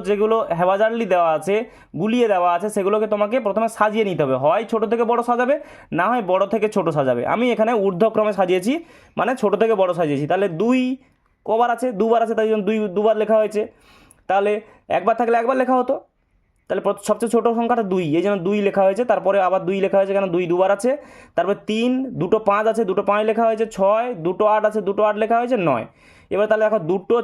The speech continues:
চারটে, ছটা, আটটা, নটা, তাহলে এখানে মোট পদ সংখ্যা কত? এন সমান নয়, নটি,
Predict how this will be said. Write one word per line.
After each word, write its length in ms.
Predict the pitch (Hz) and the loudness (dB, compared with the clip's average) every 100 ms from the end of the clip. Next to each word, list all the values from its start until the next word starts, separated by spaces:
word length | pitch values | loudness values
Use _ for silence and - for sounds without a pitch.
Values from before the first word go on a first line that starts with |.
| 220 | 0
চারটে, 320 | 190 - 240 220 | -2 -2 -4 -2
ছটা, 380 | 185 185 185 233 254 156 | 0 0 0 -2 0 -2
আটটা, 260 | 165 - 208 | -2 -2 0
নটা, 380 | 190 196 190 143 | 2 0 0 0
তাহলে 140 | 156 190 | 0 0
এখানে 200 | 214 196 180 | 0 -2 0
মোট 180 | 208 214 - | 0 0 -2
পদ 140 | 214 - | -4 -2
সংখ্যা 240 | 220 220 220 | -2 0 0
কত? 140 | 220 254 190 | 0 0 0
এন 80 | 196 202 | -2 -2
সমান 220 | 208 220 190 180 | 0 0 0 0
নয়, 220 | 165 123 143 _ - | 0 -2 -8 _ -6
নটি, 340 | 160 202 208 | -4 -2 -2